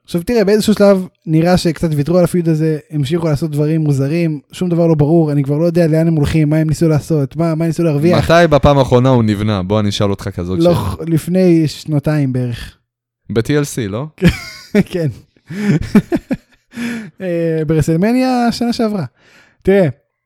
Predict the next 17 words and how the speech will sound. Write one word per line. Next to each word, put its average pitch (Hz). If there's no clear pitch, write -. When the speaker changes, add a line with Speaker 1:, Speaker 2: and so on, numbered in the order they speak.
Speaker 1:
גרוע 165
מאוד, 143
אני 123
מצטער. 143
זה 135
חבל, 151
אבל 139
זה 135
גרוע 151
מאוד, 151
וזה 127
באסה, 156
כי 135
יש 135
פה 143
ים 151
פוטנציאל, 147